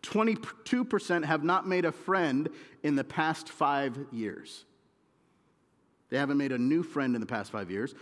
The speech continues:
Forty-nine percent, almost half of those surveyed, have less than four friends. And forty percent don't have a best friend. I saw one other stat that I didn't have time to put on the screen. I saw it, uh, Saturday morning.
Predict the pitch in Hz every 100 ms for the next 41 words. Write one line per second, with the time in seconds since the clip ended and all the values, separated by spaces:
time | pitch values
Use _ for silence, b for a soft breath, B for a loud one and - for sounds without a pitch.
0 | B B - 185 202 190 170 185 196 175
1 | 160 143 143 143 160 175 170 - 170 185
2 | 175 165 165 - 180 131 110 113 - B
3 | B - 143 127 139 170 226 196 - -
4 | - 139 135 - - 190 170 - 113 90
5 | - - - - _ _ _ _ _ _
6 | _ _ _ _ _ _ _ _ b b
7 | b b 127 120 - 180 196 - 147 -
8 | 139 131 113 147 156 165 - 135 131 113
9 | 120 117 101 90 147 147 - - - -
10 | - 85 - - - _ _ _ _ _
11 | _ _ _ b b b b b _ _
12 | _ _ - 117 151 143 147 151 143 -
13 | 135 135 131 127 131 120 147 131 135 143
14 | 135 113 - - 151 139 113 135 127 120
15 | 117 110 101 143 143 120 113 147 147 107